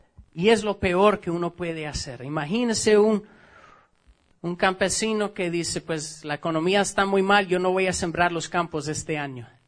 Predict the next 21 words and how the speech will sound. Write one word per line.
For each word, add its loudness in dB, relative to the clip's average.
Es -16
lo -8
peor -6
que -14
puede -12
hacer. -12
Es -12
cuando -6
más -4
necesita -8
sembrar. -12
Pero -10
a -6
raíz -4
del 2
temor, 4
dejamos -2
de -6
hacer -6
lo -14
correcto. -10